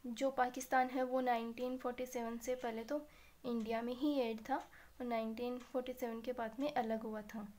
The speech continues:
तो मोहनजोदड़ो और हड़प्पा दोनों पाकिस्तान में ही हैं। हड़प्पा जो पाकिस्तान के हिस्से में जो पंजाब है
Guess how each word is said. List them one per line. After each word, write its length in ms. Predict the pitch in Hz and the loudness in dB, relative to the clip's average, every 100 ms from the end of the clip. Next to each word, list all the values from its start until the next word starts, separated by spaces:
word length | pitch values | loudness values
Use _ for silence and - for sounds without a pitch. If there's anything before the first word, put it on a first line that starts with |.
| - - - - - - - - - - - - | -18 -20 -20 -20 -20 -20 -20 -20 -20 -20 -20 -14
तो 80 | 254 | -6
मोहनजोदड़ो 840 | 254 233 233 254 254 247 240 285 | -2 0 0 2 2 2 2 2
और 200 | 294 269 | 4 2
हड़प्पा 480 | 254 220 208 - 311 - - - - - | 2 0 0 0 0 -2 -16 -20 -20 0
दोनों 180 | 254 247 | 2 2
पाकिस्तान 560 | 247 233 247 - 262 254 | 2 0 -2 0 2 4
में 140 | 262 | 2
ही 140 | 262 | 2
हैं। 180 | 285 349 - | 2 0 -2
हड़प्पा 580 | 247 233 226 220 262 330 - - - - - - - | -2 0 -2 0 2 2 -2 -14 -20 -20 -20 -10 -4
जो 180 | 240 254 | 2 4
पाकिस्तान 640 | 247 247 254 - 247 247 247 - | 4 0 -2 2 2 2 -2 -2
के 120 | 277 | 0
हिस्से 380 | 262 247 - 254 | 2 2 4 4
में 120 | 254 | 4
जो 120 | 269 | 4
पंजाब 440 | 262 233 226 233 | 2 2 4 2
है 280 | 233 277 392 | 2 4 2